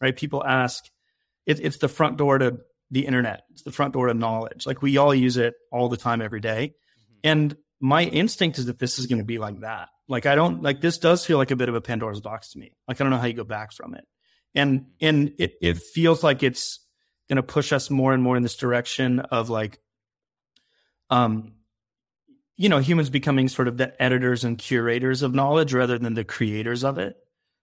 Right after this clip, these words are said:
Speaker 1: Um, y-, y-,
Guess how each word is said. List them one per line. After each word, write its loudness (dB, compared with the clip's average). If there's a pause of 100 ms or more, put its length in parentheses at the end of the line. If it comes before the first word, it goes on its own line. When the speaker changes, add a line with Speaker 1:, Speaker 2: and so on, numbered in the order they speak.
(140)
Speaker 1:
Um, -2 (1400)
y-, -6
y-, -16